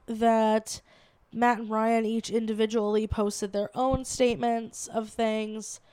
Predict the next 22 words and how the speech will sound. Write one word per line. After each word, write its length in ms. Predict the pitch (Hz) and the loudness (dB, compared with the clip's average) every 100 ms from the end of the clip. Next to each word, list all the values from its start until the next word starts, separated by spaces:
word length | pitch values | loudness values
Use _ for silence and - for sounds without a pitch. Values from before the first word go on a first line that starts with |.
| _ _ _ _ | _ _ _ _
um, 720 | 220 214 202 202 196 190 190 170 _ _ _ - - | 0 2 2 2 0 -2 -8 -12 _ _ _ -14 -6
either 380 | 202 208 208 | -6 -6 -10
kind 360 | 202 - 196 208 | -12 -12 -10 -6
of 240 | 202 196 | -4 -4
fully 480 | 190 - 220 220 233 | -10 -10 -6 -6 -6
owning 300 | - 214 208 | -6 -6 -4
up 180 | 208 - | -6 -8
to, 440 | - 226 214 208 208 - _ _ _ _ _ 233 | -4 0 2 2 0 -10 _ _ _ _ _ 2
um, 480 | 233 220 208 208 - | 4 4 -2 -8 -8
oh, 160 | - 220 _ _ _ | -6 -6 _ _ _
fully 280 | 294 339 330 | -2 0 4
owning 260 | 277 262 240 | 4 4 0
up 140 | 240 | 0
to 100 | - | -4
things 480 | 254 240 233 226 208 | -2 0 0 -2 -8
or 180 | 208 208 | -6 -8
kind 340 | - 208 208 | -4 -6 -2
of, 340 | 214 202 202 - | -2 -4 -8 -8
uh, 320 | 208 202 202 196 - _ - _ _ _ _ _ _ _ _ _ _ _ - - | -4 -2 -4 -6 -16 _ -20 _ _ _ _ _ _ _ _ _ _ _ -20 -4
I 120 | 226 | 0
guess, 600 | 214 220 214 202 - - - - _ | 2 4 4 2 -4 -8 -10 -20 _
showing, 1000 | - - - 240 220 226 214 208 214 208 | -6 -4 4 4 4 2 0 -2 -6 -8